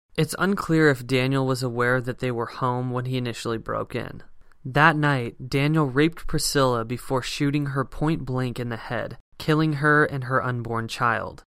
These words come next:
He then proceeded to drown Abigail and William in the bathtub, one upstairs and one downstairs. After this, Daniel fled.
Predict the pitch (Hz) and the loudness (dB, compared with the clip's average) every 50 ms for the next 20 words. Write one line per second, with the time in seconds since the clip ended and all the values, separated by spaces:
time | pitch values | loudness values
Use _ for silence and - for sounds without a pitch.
0 | _ _ - 151 143 139 147 160 180 - - 180 - - - 165 151 139 135 127 | _ _ -2 -2 2 4 4 2 2 2 0 0 0 0 0 2 4 2 2 2
1 | - - 135 120 - - 131 131 127 131 135 131 127 127 - - _ - - 131 | 0 -4 -4 -4 -4 0 2 4 6 6 6 4 4 0 -2 -8 _ -4 2 2
2 | 139 139 151 135 151 156 156 160 170 165 - - 131 127 127 120 120 135 135 131 | 4 4 4 4 4 4 4 4 2 0 0 -2 -4 -4 -4 0 0 2 2 2
3 | 127 117 113 110 110 110 113 - - - 135 139 127 120 110 117 117 110 113 113 | 2 0 -2 -4 -6 -8 -8 -10 -12 -6 -4 -2 -2 -2 0 0 0 0 0 -2
4 | - - - 107 104 107 - - - - _ _ _ - - 113 113 123 135 147 | -6 -10 -8 -6 -6 -8 -10 -12 -18 -20 _ _ _ -14 -6 0 4 4 4 4
5 | - - 143 131 - - - - 131 127 123 120 120 120 120 - - - - 131 | 4 2 0 2 2 -2 -2 -2 -2 -2 0 -2 -2 -2 -2 -4 -4 -4 -6 -8
6 | 123 117 113 113 113 117 117 113 110 123 120 120 123 120 117 - - 92 90 80 | -6 -6 -4 -2 -2 -2 -2 -2 -2 -2 0 0 -2 -2 -6 -6 -6 -4 -6 -6
7 | - - - - - - - _ _ _ _ _ - - 143 156 - - 170 165 | -8 -4 -4 -4 -4 -4 -10 _ _ _ _ _ 2 6 6 6 6 6 0 2
8 | 139 143 151 160 160 - - - - 127 - 135 127 123 120 117 107 104 - - | 4 4 4 4 2 -2 -6 -8 -8 -2 0 2 2 2 0 -2 -4 -6 -6 -2
9 | 131 127 117 107 92 87 - | 2 2 2 2 2 -4 -10